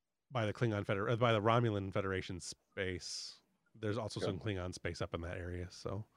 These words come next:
Speaker 1: which we can't see on this map, but that is there. So, the convergence of the three spaces,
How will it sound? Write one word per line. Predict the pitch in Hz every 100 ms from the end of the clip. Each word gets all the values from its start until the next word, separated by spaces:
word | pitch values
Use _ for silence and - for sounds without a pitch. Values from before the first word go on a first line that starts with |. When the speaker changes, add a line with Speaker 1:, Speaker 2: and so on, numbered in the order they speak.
| _ _ _ _ -
Speaker 1:
which | 101
we | 98
can't | - 92 -
see | 95
on | 85
this | 92 -
map, | - 139
but | 117
that | -
is | 95 92
there. | - - 104 - _ _ _
So, | - - - - _ _ _ _ - _
the | 147
convergence | 165 147 165 139 143
of | 147
the | 117
three | 117 107
spaces, | - 90 82 107